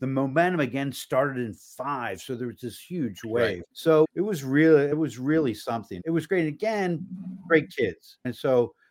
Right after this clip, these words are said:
Speaker 1: for me, it's the more opportunities to get involved with not just college, the comm kids, but cohorts of kids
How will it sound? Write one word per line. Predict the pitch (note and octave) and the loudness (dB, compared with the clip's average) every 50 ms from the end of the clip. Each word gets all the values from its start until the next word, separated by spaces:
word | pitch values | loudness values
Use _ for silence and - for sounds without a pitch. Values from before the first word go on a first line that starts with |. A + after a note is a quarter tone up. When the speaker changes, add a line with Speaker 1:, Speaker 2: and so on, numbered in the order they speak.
| _ _ | _ _
Speaker 1:
for | - - C#3 | -10 -6 -4
me, | D3 D#3 F3 E3+ D#3+ | -2 2 4 4 4
it's | D3 C3+ - - | 4 2 -2 -8
the | - B2+ B2+ | -10 -10 -8
more | C#3 D3 D#3 D3+ | -6 -4 -2 -2
opportunities | C#3+ D3 - - - D3+ C#3 A#2 | -2 -4 -6 -8 -6 -6 -6 -6
to | A2+ | -6
get | A#2 C3 B2+ | -6 -6 -6
involved | A#2+ G#2+ G2 B2 B2 C3 C3 A2+ - _ _ _ - _ | -6 -4 0 2 4 4 4 2 -2 _ _ _ -16 _
with | B2 A#2 - - | -8 -8 -8 -6
not | D3+ C#3+ C#3 C#3 B2+ | -4 -4 -4 -4 -6
just | - C3+ - - _ _ | -8 -12 -12 -12 _ _
college, | - - B2+ B2+ B2+ B2+ A#2 G2 F#2 | -10 -6 -4 -4 -2 -4 -4 -6 -8
the | B2 B2+ | -14 -16
comm | - - C3+ C3 B2+ A#2+ A2+ | -10 -6 -6 -4 -4 -6 -8
kids, | - A#2+ G2+ F#2 _ | -10 -12 -12 -10 _
but | A2+ G2+ | -14 -14
cohorts | - - C#3+ C#3 B2+ - C#3 C3 B2+ - | -8 -6 -4 -4 -2 -2 -4 -4 -4 -8
of | A#2+ G2+ | -14 -12
kids | - B2 A#2 G#2 - | -8 -8 -8 -8 -10